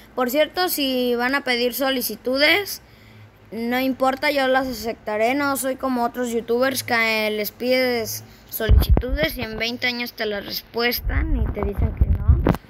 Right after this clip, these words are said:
Yo le re-, diré que sí a todos, ¿vale? No importa quién me lo diga, yo diré sí a todas las invitaciones que ustedes me den.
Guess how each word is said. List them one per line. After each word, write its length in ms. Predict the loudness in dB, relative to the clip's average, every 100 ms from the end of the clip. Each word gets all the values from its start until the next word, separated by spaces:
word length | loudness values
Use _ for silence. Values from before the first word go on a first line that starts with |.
| -20 -8 -8 -8 -20 -12
Yo 320 | 0 0 2 0 0
le 600 | 2 4 4 2 0 -2
re-, 240 | 0 -2 -2 -10
diré 400 | -6 2 2 2
que 100 | 0
sí 300 | 0 0 0
a 140 | 2 0
todos, 540 | 2 2 2 2 0
¿vale? 420 | 2 4 4 0 -4 -14 -20 -20 -20 -20 -20 -20 -20 -20 -20 -20 -20 -20 -20 -20 -20 -16 -16 -16 -20 -4
No 80 | 0
importa 440 | 0 0 0 0
quién 260 | 0 -2 0
me 80 | 0
lo 160 | 2
diga, 340 | 2 2 2 2
yo 300 | 2 0 0
diré 500 | -2 2 2 0 -2
sí 400 | -4 -2 -4 -4
a 180 | -4 -4 -6 -16 -4
todas 380 | 2 2 2
las 160 | -2 -6
invitaciones 1040 | -8 -10 -10 -10 -6 -4 -2 0 -2 -6 -10 -12 -6
que 160 | -4
ustedes 500 | -6 -6 -2 0 0
me 200 | -2 -4
den. 260 | -4 -4